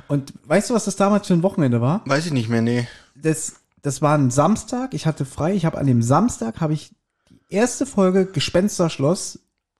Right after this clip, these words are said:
Speaker 1: also war ja auch unsere erste Folge, mit Benjamin hier aufgenommen,
Speaker 2: Mhm.
Speaker 1: hab an dem Tag noch, äh, Notizen gemacht.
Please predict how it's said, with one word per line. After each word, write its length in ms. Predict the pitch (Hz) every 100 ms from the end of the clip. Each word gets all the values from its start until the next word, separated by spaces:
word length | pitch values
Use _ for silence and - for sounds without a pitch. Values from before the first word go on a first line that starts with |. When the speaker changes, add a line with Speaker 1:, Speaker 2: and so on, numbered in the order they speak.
| _ -
Speaker 1:
also 240 | 127 120
war 140 | 127
ja 40 | 123
auch 120 | 156
unsere 220 | 156 127
erste 200 | 110 113
Folge, 280 | 127 123 165 - - -
mit 180 | 147 139
Benjamin 380 | 180 208 151 131
hier 160 | 127
aufgenommen, 580 | 113 123 - 139 175 294 -
Speaker 2:
Mhm. 220 | 123 117 143
Speaker 1:
hab 100 | 190
an 140 | 165
dem 180 | 165 175
Tag 280 | 170 170 -
noch, 260 | 165 160 - - - _ _ _ _ _ -
äh, 260 | 147 139
Notizen 580 | 135 135 131 220 - 233
gemacht. 520 | 220 214 226 - -